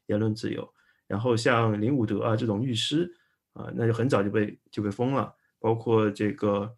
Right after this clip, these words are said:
言论比较出格的，或者是有这种唆使分，这种意图的这种言论，要么就是被打上黄标，要么就是，啊，直接被，被封禁。所以说从今天的这个事态发展来看，就是特朗普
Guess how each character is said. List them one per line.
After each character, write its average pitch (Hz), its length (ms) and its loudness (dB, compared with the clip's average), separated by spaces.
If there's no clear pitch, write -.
言 110 160 2
论 127 180 4
比 117 80 -4
较 107 480 2
出 131 140 -4
格 107 240 -2
的， 107 120 2
或 107 240 -4
者 101 80 -2
是 104 240 -2
有 104 140 -6
这 117 120 -6
种 101 240 -6
唆 139 140 4
使 147 220 -2
分， 117 300 0
这 110 100 -2
种 107 180 -2
意 117 120 0
图 104 260 -6
的 101 140 -6
这 117 100 -6
种 107 140 -4
言 107 200 -6
论， 107 220 -4
要 123 160 2
么 110 100 2
就 113 140 -2
是 110 160 -4
被 107 640 -2
打 101 160 -8
上 110 360 0
黄 113 220 -4
标， 117 320 2
要 117 120 2
么 101 100 -4
就 104 100 -6
是， 104 380 -8
啊， 110 100 -6
直 110 120 -6
接 113 220 4
被， 110 460 -2
被 113 100 -2
封 131 280 -2
禁。 143 240 -2
所 131 140 0
以 131 40 0
说 143 220 2
从 139 380 -2
今 160 220 0
天 170 180 0
的 135 100 2
这 131 160 0
个 117 120 0
事 131 120 -4
态 143 120 2
发 139 180 0
展 127 160 2
来 98 120 -4
看， 107 260 -4
就 110 120 -6
是 110 180 -6
特 120 140 -6
朗 113 140 2
普 117 320 -4